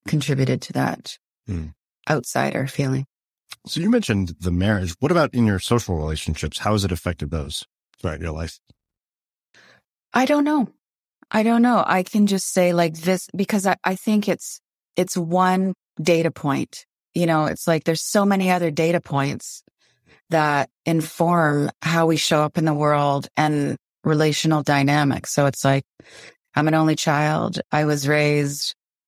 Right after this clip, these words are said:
Speaker 1: uh, kind of Catholic by very young parents. I have four planets in Virgo. I have a Gemini sun. I was raised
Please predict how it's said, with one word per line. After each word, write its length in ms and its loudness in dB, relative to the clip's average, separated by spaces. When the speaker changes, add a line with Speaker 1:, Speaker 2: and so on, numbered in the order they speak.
Speaker 1:
uh, 380 2
kind 260 2
of 60 -2
Catholic 540 0
by 140 2
very 340 2
young 280 2
parents. 720 -2
I 160 2
have 240 2
four 280 0
planets 460 -2
in 120 0
Virgo. 600 0
I 80 -2
have 220 -2
a 60 -2
Gemini 520 0
sun. 680 -2
I 280 0
was 260 -4
raised 500 -2